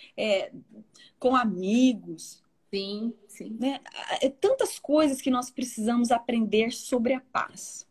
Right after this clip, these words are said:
Speaker 1: Bom,
Speaker 2: Sim.
Speaker 1: nosso tempo foi, né? Olha só como o tempo voa. Eu fiz, então, aqui hoje um, um percurso com vocês sobre o que é a paz. O que é a paz?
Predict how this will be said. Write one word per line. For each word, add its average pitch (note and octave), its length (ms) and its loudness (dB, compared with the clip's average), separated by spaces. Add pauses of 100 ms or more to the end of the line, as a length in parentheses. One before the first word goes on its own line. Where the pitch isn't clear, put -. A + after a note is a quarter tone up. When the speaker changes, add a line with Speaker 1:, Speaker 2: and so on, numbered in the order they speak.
Speaker 1:
Bom, G#3 240 8
Speaker 2:
Sim. E3+ 180 -12
Speaker 1:
nosso F#3 220 -8
tempo C4 200 2
foi, G#3 320 2
né? G#3 220 -2
Olha C4 220 4
só C#4 160 2
como C#4 200 -2
o B3 40 -10
tempo C4+ 340 -2
voa. F#3+ 320 0 (380)
Eu G#3 80 0
fiz, C4 220 0
então, C4+ 260 0
aqui B3+ 280 -2
hoje A#3 460 4 (320)
um, A#3+ 300 2
um C4 40 2
percurso F#4+ 520 4
com D4 160 4
vocês G#3+ 580 -2
sobre B3+ 520 0
o F#4 240 4 (120)
que F#4 460 2
é B3+ 240 8
a C4 160 -2 (220)
paz. - 720 -4 (360)
O D#4 120 0
que - 240 -2
é G3 100 2
a F#3 60 -6
paz? - 680 -14